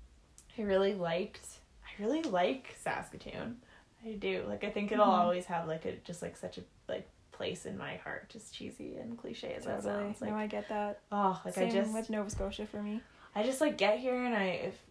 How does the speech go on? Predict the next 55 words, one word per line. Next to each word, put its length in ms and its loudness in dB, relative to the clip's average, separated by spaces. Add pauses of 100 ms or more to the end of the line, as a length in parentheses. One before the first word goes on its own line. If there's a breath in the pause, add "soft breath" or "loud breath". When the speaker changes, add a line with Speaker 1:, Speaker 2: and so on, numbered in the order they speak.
Speaker 1:
par-, 160 0
it 160 -2
feels 400 0
partially 440 -2
like 180 0
home. 240 -4
And 80 0
I 100 10
only 240 6
really 240 6
experienced 540 -2
it 40 -4
coming 240 -6
back 220 -2
this 160 -8
time, 300 -12 (180)
to 80 0
be 80 0
Speaker 2:
Mm-hmm. 200 2
Speaker 1:
honest. 300 -8
Like, 220 -8 (220)
what, 180 -2
Speaker 2:
Well, 80 4
you 80 6
Speaker 1:
coming 200 6
Speaker 2:
were, 100 8
Speaker 1:
on 80 0
Speaker 2:
you 80 4
Speaker 1:
the 40 2
Speaker 2:
were 40 -2
gone 180 4
for, 60 0
Speaker 1:
plane, 100 2
Speaker 2:
like, 120 4
Speaker 1:
like 200 -10 (160)
Speaker 2:
ten 300 -2
days 340 0
last 280 -2
time 200 -4
you 60 -6
came 140 2
back. 260 6
Speaker 1:
Yes. 320 -10 (320)
Very 180 -6
true. 160 -12 (220)
Speaker 2:
To 80 -12
be 100 -2
fair. 300 -4 (200)
Speaker 1:
Very 140 -14
true. 140 -12
It 80 -8
was 80 -10
a 40 -6
hot 240 -6
second. 300 -10